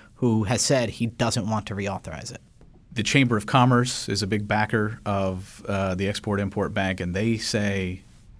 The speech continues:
Speaker 2: this doesn't cost taxpayers a dime. The Export-Import Bank is turning money back over to the Treasury.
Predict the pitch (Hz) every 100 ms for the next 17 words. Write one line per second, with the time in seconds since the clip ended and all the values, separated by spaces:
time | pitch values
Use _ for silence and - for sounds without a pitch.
0 | - 92 101 123 - - 110 107 107 -
1 | 104 98 - 107 92 - - 87 87 82
2 | 82 92 87 78 69 87 - - 90 90
3 | 85 - 90 90 82 - - 147 135 110
4 | 104 101 90 92 92 87 82 73 - 78
5 | - - -